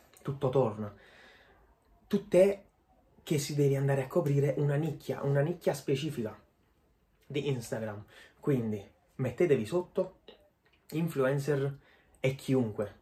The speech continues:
chiunque è influencer. Noi siamo influencer dal primo secondo in cui diciamo ad un amico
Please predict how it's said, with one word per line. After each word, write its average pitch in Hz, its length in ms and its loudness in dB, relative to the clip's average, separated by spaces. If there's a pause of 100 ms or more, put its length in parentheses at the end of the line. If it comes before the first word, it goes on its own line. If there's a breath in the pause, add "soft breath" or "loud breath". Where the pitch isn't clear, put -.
(120)
chiunque 170 560 -2
è 143 60 -2
influencer. 120 720 -6 (260 loud breath)
Noi 151 140 6
siamo 151 200 2
influencer 143 840 2
dal 113 260 -2
primo 170 520 0
secondo 139 480 4
in 127 100 0
cui 170 220 -2
diciamo 123 420 -2
ad 120 80 -4
un 123 120 -6
amico 180 500 -2